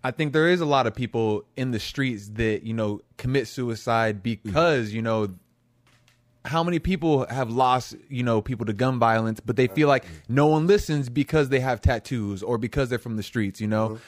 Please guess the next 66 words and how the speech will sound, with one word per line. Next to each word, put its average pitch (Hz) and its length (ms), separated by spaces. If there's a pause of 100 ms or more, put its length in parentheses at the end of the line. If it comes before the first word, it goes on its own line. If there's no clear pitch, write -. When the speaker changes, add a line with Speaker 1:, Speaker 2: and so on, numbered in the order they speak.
(220)
Speaker 1:
You 120 100
know, 117 120
Speaker 2:
Or 104 60 (260)
even 104 80
Speaker 1:
granted 147 300
Speaker 2:
people 127 260
in 110 100
your 110 100
position, 104 580
like, 90 260
just 92 160
having 98 340
to 95 100
be 92 240
confined 98 520
to 95 100
a 87 40
wheelchair, 101 540
like, 82 320
Speaker 3:
Yeah. 98 240
Speaker 2:
I, 123 160
I 117 120
know 123 160
that 113 200
shit, 104 280 (440)
<clears throat> - 60 (380)
that 120 180
must 139 260
have, 107 120
like, 92 260
wrecked 113 340
you 139 160
for 107 220
a 95 60
little 92 260
bit, 90 240
but, 95 80
like, 90 180
I 101 80
mean, 107 220
you 160 120
seem 214 240
fucking 107 360
like 90 160
you're 117 80
doing 95 220
cool. 139 300
You 113 100
seem 92 280
Speaker 3:
I 123 80
went 151 220
through 170 140
Speaker 2:
every 151 100
time 131 80
Speaker 3:
a, 147 40
Speaker 2:
I - 20
see 165 220
you, 98 300
Speaker 3:
a - 80
Speaker 2:
you 135 80
Speaker 3:
quick 165 120
Speaker 2:
smile. 135 160
Speaker 3:
depression 143 220
in 104 60
the 101 80
hospital. 107 400